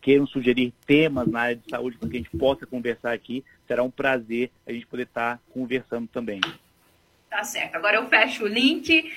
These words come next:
Speaker 2: e vamos falar hoje sobre pressão arterial, sobre hipertensão. A gente sabe que a pressão elevada é algo que não se sente muito no início, né, doutor Renato? Mas uma vez diagnosticada, ela deve ser corretamente tratada,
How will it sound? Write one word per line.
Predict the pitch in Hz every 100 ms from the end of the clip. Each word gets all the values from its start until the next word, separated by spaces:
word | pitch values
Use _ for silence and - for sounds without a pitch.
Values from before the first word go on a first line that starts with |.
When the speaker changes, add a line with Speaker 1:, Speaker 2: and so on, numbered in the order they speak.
| - 269
Speaker 2:
e | 254
vamos | 285 -
falar | 294 277 262
hoje | 262 269
sobre | 277 254 262
pressão | 254 254 254 254 269 254
arterial, | 254 - - 247 240 214 214 214 208
sobre | - 226 233
hipertensão. | 233 311 330 - 285 294 - 269 262 - 208 196 175 160 -
A | - - 285
gente | 320
sabe | 311 285 -
que |
a | 262
pressão | 262 254 254 262 254 247
elevada | 214 202 196 202 214 226 208
é | 214
algo | 220 247 254 254
que | - 262 262 262 254 247 233 233
não | 262 -
se | 403
sente | 392 302 302 311
muito | 269 269 - 285
no | 262
início, | 320 330 240 247 254 240 226
né, | 220 247
doutor | 262 247 247
Renato? | 233 208 208 -
Mas | 220 233 233
uma | 247 277
vez | 247 240 254
diagnosticada, | 247 233 233 233 233 240 226 226
ela | 226 226
deve | 226 233 233
ser | 240
corretamente | 233 233 226 226 220 226 233 -
tratada, | 220 214 - 208 208 220 220 226 233